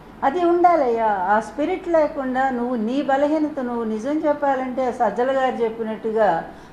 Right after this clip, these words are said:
నువ్వు ఒక అవుట్‌సోర్సింగ్ ఏజెన్సీలానే కనపడుతున్నావు ప్రజలందరికీ. నీ లోపాన్ని, నీ బలహీనత, నువ్వు ఎందుకు అతని చేతిలో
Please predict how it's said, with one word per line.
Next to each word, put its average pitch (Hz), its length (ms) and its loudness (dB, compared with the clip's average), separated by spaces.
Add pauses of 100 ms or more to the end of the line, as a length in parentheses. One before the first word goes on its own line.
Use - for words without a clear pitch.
(100)
నువ్వు 226 140 2
ఒక 226 140 0
అవుట్‌సోర్సింగ్ 277 800 2
ఏజెన్సీలానే 262 800 0
కనపడుతున్నావు 202 720 -2
ప్రజలందరికీ. 202 800 -2 (420)
నీ 277 220 4
లోపాన్ని, 320 580 4
నీ 262 180 -2
బలహీనత, 302 540 4
నువ్వు 269 240 0
ఎందుకు 302 360 -2
అతని 302 240 0
చేతిలో 285 640 2